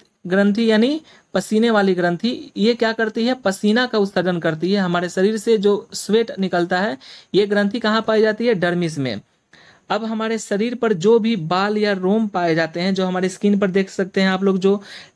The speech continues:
रोम निकले होते हैं, जैसे ये बाल देखिए निकला हुआ है, इस बाल का जो रूट होता है यह किस में होता है, dermis में होता है। dermis से इसका रूट ज-, जमा हुआ रहता है,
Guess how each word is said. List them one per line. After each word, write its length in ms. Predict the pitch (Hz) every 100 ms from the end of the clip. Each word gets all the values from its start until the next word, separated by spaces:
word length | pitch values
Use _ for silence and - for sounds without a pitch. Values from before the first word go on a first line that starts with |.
| -
रोम 240 | 165 214
निकले 300 | 214 202 185
होते 200 | 175 175
हैं, 60 | 175
जैसे 180 | 175 185
ये 100 | 185
बाल 300 | 170 190 196
देखिए 260 | 185 196
निकला 280 | 180 175 165
हुआ 260 | 165 160 160
है, 200 | 190 254 - - _
इस 160 | 208 185
बाल 280 | 190 214
का 120 | 220 226
जो 220 | 220 220
रूट 340 | 180 247 202
होता 220 | 202 175
है 180 | 147 143
यह 160 | 165 220
किस 220 | - 202
में 100 | 226
होता 260 | 233 220 226
है, 120 | 233
dermis 480 | 180 180 190 220 208
में 100 | 180
होता 260 | 156 147
है। 140 | 143 147
dermis 360 | 165 196 226
से 180 | - 214
इसका 260 | 202 - 208
रूट 260 | 202 254 - - - -
ज-, 120 | 143 - _
जमा 240 | 165 180 180
हुआ 200 | 170 156
रहता 300 | 143 143 139
है, 220 | 131